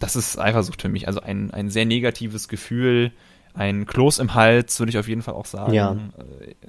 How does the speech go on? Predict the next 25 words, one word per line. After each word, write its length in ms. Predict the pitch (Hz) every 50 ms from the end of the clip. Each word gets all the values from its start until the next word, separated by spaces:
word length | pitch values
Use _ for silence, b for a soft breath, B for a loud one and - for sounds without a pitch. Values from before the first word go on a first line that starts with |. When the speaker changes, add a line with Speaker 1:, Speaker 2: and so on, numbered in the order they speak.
| _ _
Speaker 1:
in 160 | - 113 113
Bezug 360 | 110 104 - - - 110 - -
auf 120 | 98 -
das, 180 | - 104 98 -
was 120 | - 95
ich 60 | 101 104
jetzt 160 | 98 92 -
gerade 220 | - 98 98 101 92
erläutert 420 | 82 95 95 95 101 110 104 -
habe. 320 | 107 98 101 98 101 101 b b b b b b b b b b b b b b
Ja, 240 | - 117 139 131 -
ein, 500 | - 104 104 101 101 104 104 101 107 -
ein 300 | 69 101 101 101 101 104
Gefühl 600 | 104 101 - - 113 123 131 131 131 131 131 131
von 200 | - - 113 107
Angst, 400 | 117 117 135 156 - - - -
Unsicherheit 760 | - 117 120 - - - 113 113 117 120 127 127 - - -
und 200 | - 113 113 - -
Neid 500 | 98 - - 110 143 175 - - - - _ _ _ _ _ _ _ _
können 160 | - - 135 131
wir 60 | 120
vielleicht 180 | - - 101 -
auch 40 | 101
noch 180 | 120 127 -
reinbringen. 560 | - 120 139 147 143 - - 139 147 151 160